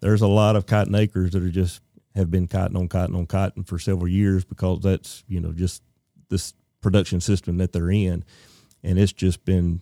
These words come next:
mind-boggling to see some of the reniform numbers that are on some of these soils. So those growers that are,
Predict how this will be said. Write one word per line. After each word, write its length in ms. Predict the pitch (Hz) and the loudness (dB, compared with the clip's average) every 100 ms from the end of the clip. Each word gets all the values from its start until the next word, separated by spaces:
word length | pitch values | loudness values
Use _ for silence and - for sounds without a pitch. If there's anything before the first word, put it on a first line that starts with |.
| - | -8
mind-boggling 880 | 95 90 98 95 90 90 85 85 85 | -4 0 2 2 0 -2 -2 -4 -4
to 80 | 92 | -6
see 280 | - 95 | -2 0
some 300 | 90 - 107 | 0 0 0
of 60 | 101 | 0
the 60 | 92 | 0
reniform 480 | 101 98 - 90 | 0 -2 -4 -4
numbers 380 | 90 104 95 87 | -2 -2 -2 -2
that 100 | 95 | -4
are 80 | 92 | -4
on 160 | 90 87 | -4 -4
some 160 | 95 | -4
of 80 | 90 | -2
these 300 | 90 85 - _ | -2 -4 -10 _
soils. 520 | - 95 92 73 85 | -6 -2 -2 -4 -6
So 300 | - 92 90 - - - _ _ _ | -2 0 0 -4 -20 -20 _ _ _
those 200 | 95 113 | 2 4
growers 380 | 113 123 117 104 | 6 6 6 4
that 120 | 113 | 4
are, 180 | 107 | 2